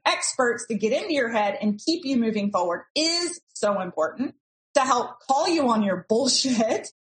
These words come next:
and that you can't hide from and really work through it. So at the mastermind event, Preston Smiles, who's a mindset coach that I ultimately hired because he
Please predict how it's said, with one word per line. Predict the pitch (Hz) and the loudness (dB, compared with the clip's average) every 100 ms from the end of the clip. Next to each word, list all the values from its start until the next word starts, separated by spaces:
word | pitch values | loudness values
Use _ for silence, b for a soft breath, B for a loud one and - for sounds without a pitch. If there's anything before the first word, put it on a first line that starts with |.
| _ _ _ - | _ _ _ -4
and | 262 | 0
that | 269 262 | 0 0
you | 277 277 | 0 0
can't | 311 285 - | 0 0 -2
hide | - 214 226 226 | 0 0 0 0
from | 214 202 196 208 - | 0 2 2 -2 0
and | 262 254 | 2 2
really | 277 269 220 | 2 0 0
work | 196 208 - - | 0 0 -4 -6
through | 190 190 160 | -4 -2 -2
it. | - _ _ - | -6 _ _ -2
So | - 330 294 - - | 0 2 0 -2 0
at | 285 392 | 2 2
the | - 453 | 0 2
mastermind | 330 359 320 285 277 277 | 0 0 0 0 0 0
event, | 233 196 196 - | 0 0 -2 -2
Preston | 277 277 339 359 | -2 -2 -8 -6
Smiles, | - 247 220 208 208 208 220 - - | -2 2 4 4 4 2 0 -8 -4
who's | 254 240 | 0 2
a | |
mindset | 214 208 269 285 226 - | 2 2 0 0 -2 0
coach | 214 208 - | -2 0 -2
that | 220 | 0
I | 202 196 | 0 2
ultimately | 233 277 - 277 220 226 | 2 2 2 0 2 2
hired | 214 226 208 185 190 | 4 2 2 0 -4
because | 214 214 226 202 - | -4 -2 0 -2 -2
he | 247 220 220 | -2 0 -2